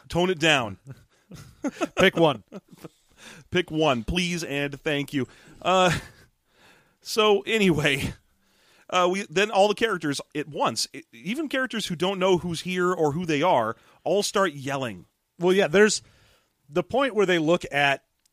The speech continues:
Speaker 2: Waru, who at this point has turned into the titular Sphere from Sphere.
Speaker 1: Yes, yeah, he's a big gold ball at the moment. Everyone just assumes that that's where Luke and Leia and Han are.
Speaker 2: Well, yeah, well, they jumped in there.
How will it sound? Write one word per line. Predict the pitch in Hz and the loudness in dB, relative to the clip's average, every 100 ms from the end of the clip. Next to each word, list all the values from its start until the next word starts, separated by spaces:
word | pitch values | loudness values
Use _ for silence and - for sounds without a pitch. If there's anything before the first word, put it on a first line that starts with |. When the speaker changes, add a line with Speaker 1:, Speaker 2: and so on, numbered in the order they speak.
| - | -10
Speaker 2:
Waru, | 139 147 143 143 139 131 | 0 2 2 2 0 2
who | 170 | 0
at | 170 | 4
this | 220 | 2
point | - 226 220 | 2 -2 0
has | 202 185 | 0 -2
turned | - 190 170 | 0 0 2
into | 170 156 185 170 - _ _ _ | 0 2 2 2 0 _ _ _
the | - 117 120 165 165 | -20 -20 -6 -4 -4
titular | - - 196 - 196 180 165 | -4 0 0 2 2 4 2
Sphere | - - 175 180 226 262 | 0 -4 -4 0 2 0
from | - 170 160 | 0 0 0
Sphere. | - - 175 135 143 | -4 -2 -2 -2 -2
Speaker 1:
Yes, | 147 147 120 - | 2 4 4 0
yeah, | 139 | 0
he's | 113 139 | 0 -2
a | |
big | 139 165 | -2 0
gold | 143 165 147 | 2 2 4
ball | 151 123 | 4 4
at | |
the | 117 | 0
moment. | 120 113 117 - - - | -4 -4 -4 -8 -18 -4
Everyone | - 196 247 220 | 0 2 2 2
just | 214 - | -2 -4
assumes | 175 - 285 151 151 - - _ _ | -4 0 2 2 0 -4 -8 _ _
that | 190 196 | -4 -2
that's | 185 180 | 0 0
where | 190 185 175 | 0 0 2
Luke | 170 165 - | 2 2 0
and | 190 | 0
Leia | 151 139 143 | 2 4 2
and | 147 | 2
Han | 220 185 143 | 4 4 4
are. | 110 101 101 _ | 0 -4 -10 _
Speaker 2:
Well, | 190 233 | 0 4
yeah, | 208 170 | 6 6
well, | |
they | 156 185 | 4 2
jumped | 185 170 | 0 0
in | 170 | -2
there. | 143 98 | -2 -6